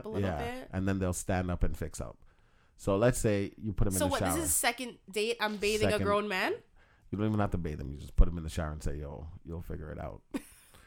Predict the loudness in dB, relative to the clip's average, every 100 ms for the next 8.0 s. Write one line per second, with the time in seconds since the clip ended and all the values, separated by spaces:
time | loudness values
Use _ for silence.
0 | -20 -20 -20 _ -6 -2 0 0 0 -2
1 | -4 -6 -4 0 0 2 0 0 -2 -4
2 | -2 -2 -2 -2 -4 -4 -6 -6 -8 -10
3 | -6 -6 -8 -6 -6 -6 -6 -4 -2 -2
4 | 0 0 0 0 -2 -4 -6 -8 -8 -8
5 | -10 -10 -8 -6 -4 -4 -4 -4 -6 -8
6 | -12 -16 -16 -12 -12 -12 -16 -20 -20 -20
7 | -8 -2 2 4 4 2 2 0 0 -2